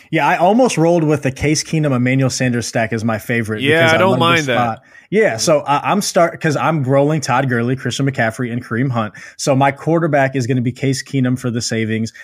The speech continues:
Speaker 1: I'm gonna keep working on trying to get a way up six hundred dollars to Luck, but for now, I like Case Keenum's matchup, as I talked about. I've got Chris Godwin, Bruce Ellington, and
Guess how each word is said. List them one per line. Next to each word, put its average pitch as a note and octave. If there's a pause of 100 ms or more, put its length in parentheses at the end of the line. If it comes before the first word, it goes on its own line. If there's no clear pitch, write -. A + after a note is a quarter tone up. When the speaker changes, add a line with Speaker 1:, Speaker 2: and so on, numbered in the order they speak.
Speaker 1:
I'm B2+
gonna C#3
keep C#3+
working C#3+
on B2+
trying C3
to C3
get B2+
a B2
way A#2
up A#2+
six -
hundred A#2
dollars A2
to A2+
Luck, B2+
but G#2+
for G#2+
now, E3 (240)
I A2+
like A#2
Case A#2+
Keenum's A2+
matchup, A2+
as G#2
I G#2+
talked A#2+
about. A#2 (240)
I've B2+
got A#2
Chris E3
Godwin, D#3+ (220)
Bruce A#2
Ellington, F3
and A2